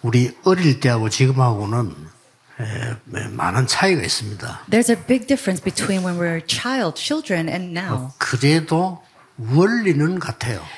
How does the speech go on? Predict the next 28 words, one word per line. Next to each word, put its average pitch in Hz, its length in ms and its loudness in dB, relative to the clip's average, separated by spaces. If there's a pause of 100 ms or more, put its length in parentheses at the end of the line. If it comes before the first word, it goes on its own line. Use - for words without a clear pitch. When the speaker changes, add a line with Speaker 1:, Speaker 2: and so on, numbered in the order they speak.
(140)
Speaker 2:
However, 262 200 2
the 254 120 2
principles 202 600 -2
are 185 60 -10
still 254 240 -2
the 180 60 -8
same. 147 440 -4 (260)
Speaker 1:
자꾸 - 240 -8
발전하니까 143 960 0
차이가 160 360 0
있을 117 220 -4
뿐이지 107 600 -6 (280)
원리는 139 480 0
같습니다. 92 580 -6
Speaker 2:
And 247 80 2
of 269 160 -2
course, 320 220 0
there's 214 240 0
a 208 100 0
difference 185 360 -2
because 202 280 -6
time 175 280 -6
has 180 120 -4
developed 156 520 -4
and 196 120 -2
changed, 175 340 -2
but 240 180 0
the, 226 120 0